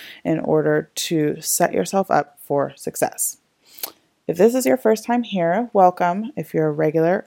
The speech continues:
awesome. Either way, we would love it if you left us a review on iTunes, as we absolutely love hearing from our listeners.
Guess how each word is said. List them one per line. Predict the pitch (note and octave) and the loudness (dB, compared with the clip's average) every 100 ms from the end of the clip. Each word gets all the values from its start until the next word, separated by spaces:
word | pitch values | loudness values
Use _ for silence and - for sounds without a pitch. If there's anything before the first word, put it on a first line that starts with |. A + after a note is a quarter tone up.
| _ | _
awesome. | - D#3 - C3 - - - - | 2 2 0 -6 -6 -10 -10 -2
Either | F3+ G#3+ | 2 4
way, | F#3+ F3 F3 | 4 4 4
we | E3 | 4
would | D#3+ D#3 | 2 0
love | D#3 E3+ F#3+ | 0 2 4
it | D#3+ E3+ - | 4 2 0
if | E3 D#3+ | -4 -2
you | D#3 | 0
left | D3+ D#3 F#3+ | 2 2 -2
us | - | 0
a | G3+ | 0
review | G#3 F#3+ E3+ | 2 2 0
on | F#3 | 0
iTunes, | F3+ D3+ - D3 C#3+ C#3+ - | 0 -2 -2 -4 -4 -6 -6
as | D3+ D3 | -6 -4
we | D#3 D#3+ - | -6 -6 -4
absolutely | A3 - - A3 A#3 A#3 | -6 -4 -2 0 2 2
love | E3+ E3+ E3+ E3 | 4 8 8 6
hearing | - G3 G3 F#3+ | -2 -6 -4 -4
from | - D#3+ - | -4 -4 -2
our | D3 D3 - | -2 -2 -2
listeners. | D3+ - - - | -6 -4 -8 -10